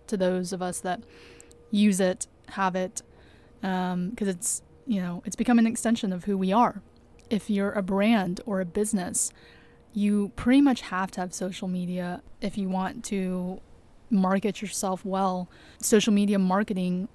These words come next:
that is someone's job now, right? People are trying to master the algorithm or perfect the, the, their content that they're putting out. That's essential for businesses and brands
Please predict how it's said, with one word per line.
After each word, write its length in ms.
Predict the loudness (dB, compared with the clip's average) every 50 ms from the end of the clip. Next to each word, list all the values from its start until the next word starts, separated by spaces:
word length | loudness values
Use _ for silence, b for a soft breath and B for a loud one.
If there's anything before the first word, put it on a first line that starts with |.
| -18 _ -10
that 300 | -8 -4 -4 -4 -4 -2
is 300 | -4 -2 -2 -4 -6 -6
someone's 400 | -6 -4 -4 -2 -2 -4 -4 -6
job 480 | -10 -10 -6 -4 -2 0 2 0 0 -2
now, 320 | -4 -8 -8 -10 -12 -14 -12 -8
right? 400 | -8 -6 -4 -2 -2 -2 -2 -4 B B B B B B B B B B -2
People 600 | 0 2 4 4 4 4 6 4 2 0 -2 -8 -18 -20 _ _ 0
are 140 | 2 2
trying 320 | 2 2 0 0 2 0 0
to 240 | -2 -2 -2 -2 0
master 720 | 0 0 0 0 0 -2 -4 -2 -2 -2 -2 -2 -4 -6
the 200 | -6 -4 -4 -2
algorithm 600 | 0 0 0 0 0 0 -2 -2 -2 -4 -4 -6 -4
or 420 | -2 -2 0 0 0 0 -2 -2 -6 b b b b _
perfect 760 | -4 -4 -4 -4 -4 -2 0 0 0 -2 -6 -10 -10 -10 -10 -10 -14 -8 -6
the, 460 | -4 0 2 4 4 4 2 0 -2 -4
the, 220 | -2 -2 -2 -4
their 260 | -4 -2 0 0 0 -2
content 720 | -2 -2 0 2 2 0 0 -2 -6 -6 -6 -8 -10 -8
that 140 | -6 -6 -4 -4
they're 100 | -4 -4
putting 280 | -4 -4 -4 -4 -6
out. 340 | -6 -8 -10 -12 -14 -18 -20 b b b b b b b b b -8
That's 160 | -4 -4 -2
essential 720 | -2 0 0 2 2 2 2 0 0 -6 -8 -8 -10 -12 -16 _ _ _ _ _ -16
for 180 | -4 -2 0
businesses 720 | 0 2 0 0 -2 -2 -2 -4 -4 -4 -6 -6 -6 -6 -6 -4
and 180 | -4 -4 -4
brands 540 | -4 -4 -6 -6 -6 -8 -8 -8 -8 -8 -8